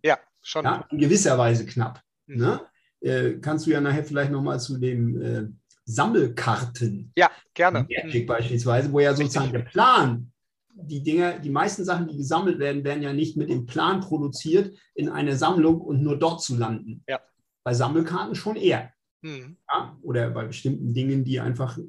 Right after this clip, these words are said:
Speaker 2: nur für einen Sammlermarkt hergestellt werden.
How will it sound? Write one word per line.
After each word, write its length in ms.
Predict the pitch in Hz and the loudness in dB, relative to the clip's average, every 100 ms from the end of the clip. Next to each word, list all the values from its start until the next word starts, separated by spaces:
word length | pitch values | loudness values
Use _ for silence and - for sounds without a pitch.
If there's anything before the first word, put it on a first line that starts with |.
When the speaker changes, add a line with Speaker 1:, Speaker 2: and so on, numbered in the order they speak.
| 117 | -12
Speaker 2:
nur 260 | 135 135 139 | -6 -2 -2
für 140 | - | -2
einen 180 | - 123 | 0 2
Sammlermarkt 680 | 120 135 147 127 120 123 - | 2 2 2 2 0 -2 -2
hergestellt 560 | 147 151 117 123 120 117 | -2 -2 -2 -4 -4 -2
werden. 400 | 117 160 196 | 0 0 -2